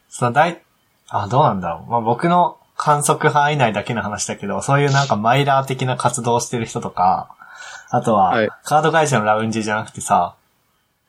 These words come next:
Speaker 2: はいはいはい。
Speaker 1: いいラウンジを使えるわけじゃない？こういう上級会員になると。
Speaker 2: 航空会社のラウンジの方が
Speaker 1: そうそうそう。
Speaker 2: 基本的に。
Speaker 1: なんかそういう人はなんかみんなアナでやってるイメージなんだけど。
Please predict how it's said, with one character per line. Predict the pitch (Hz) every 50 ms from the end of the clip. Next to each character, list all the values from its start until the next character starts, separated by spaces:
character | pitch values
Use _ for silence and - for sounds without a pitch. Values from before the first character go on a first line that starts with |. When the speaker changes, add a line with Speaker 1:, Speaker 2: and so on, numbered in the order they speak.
| _ _ _ -
Speaker 2:
は | 127
い | 110
は |
い | 110
は | 113
い。 |
Speaker 1:
い | 165
い | 143
ラ | 127 117
ウ | 113
ン | 113
ジ | 113 117
を | 107
使 | - - -
え | 113 107
る | 110
わ | 107
け | 98
じ | 90 92
ゃ | 92
な | 101
い？ | 110
こ | - - 113
う | 104
い | 104
う | 95
上 | 110 110 104
級 | - - 113 104
会 | - - 110 104
員 | 101
に | 101 95
な | 95 92
る | 90
と。 | - - 90 - _ - - - - - - - - _ _
Speaker 2:
航 | - 123 107
空 | - 143 135
会 | 123 127 120
社 | - 120 104
の | 92 -
ラ | 98 95
ウ | 92
ン | 92
ジ | - 95
の | 95 95
方 | 92
が | 107
Speaker 1:
そ | - 101
う | 92
そ |
う | 90
そ | 87 87 - -
う。 |
Speaker 2:
基 | - - 101
本 | 87 85
的 | - - - 107 95
に。 | 98 90 87 _ _ _ _ _ _ _ - - - - - _ _ _ _ _ _ _ _ _ _ _ _ _ _ _ _ _ _ _ _ _ -
Speaker 1:
な | 139 139
ん | 135
か | 127 113
そ | - 143 147
う | 151
い | 151 151
う | 147
人 | - - 151 135
は | 120 107 101
な | 101 107 104
ん | -
か | 98 98
み | 104 107
ん |
な | 110 - - 135
ア |
ナ | 143 139 123
で | 113
や | 101 95
っ | - -
て | - 98
る | 95
イ | 98
メ | 98 101 101
ー | 95
ジ | 92
な | 92 87
ん | 85
だ | 82 85
け | - 92
ど。 | 85 85 80 76 - -